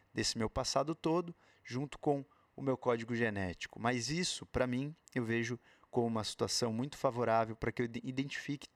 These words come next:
tudo aquilo que me faz mal de uma maneira muito rápida. Ao invés de eu ter uma inflamação silenciosa, uma inflamação crônica e desenvolver algo mais grave no futuro,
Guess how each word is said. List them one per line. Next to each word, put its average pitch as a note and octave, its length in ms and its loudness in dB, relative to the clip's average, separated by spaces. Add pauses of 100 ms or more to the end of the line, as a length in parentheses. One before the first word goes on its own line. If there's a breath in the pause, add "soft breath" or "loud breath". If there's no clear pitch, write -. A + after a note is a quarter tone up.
tudo G#3+ 200 0
aquilo D3+ 360 0
que D3+ 100 -6
me C#3 80 -2
faz B2+ 240 0
mal A2+ 160 4
de A2+ 80 0
uma A2+ 100 2
maneira A2+ 240 0
muito G#2 220 -2
rápida. G#2 460 2 (720)
Ao C3 100 2
invés A2 340 2 (320 loud breath)
de - 60 -4
eu A2+ 40 -4
ter A#2 100 -4
uma G#2+ 80 -2
inflamação G#2 520 0
silenciosa, C#3+ 800 2 (360 soft breath)
uma A2+ 100 -10
inflamação A2+ 500 0
crônica C#3+ 580 2 (320 loud breath)
e A2+ 80 -6
desenvolver A2+ 680 2 (400 soft breath)
algo A2 320 4
mais G2+ 200 0
grave G#2 420 2
no F#2+ 80 -10
futuro, C#3+ 560 -4